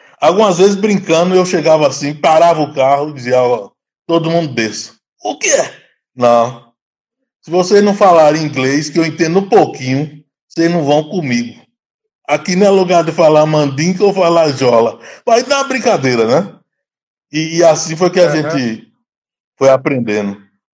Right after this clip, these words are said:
Speaker 1: Tem algumas historiazinhas também. É, o jola,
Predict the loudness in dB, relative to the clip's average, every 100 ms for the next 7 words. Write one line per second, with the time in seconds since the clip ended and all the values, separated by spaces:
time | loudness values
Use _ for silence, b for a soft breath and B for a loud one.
0 | _ -2 0 2 2 2 0 -4 0 2
1 | 4 2 0 -4 -4 -2 -2 -2 -4 -8
2 | -16 _ _ _ _ _ _ _ 2 4
3 | 4 0 -2 -10 _ _ _ _ _ _
4 | _ -4 0 2 4 4 0 -2 -18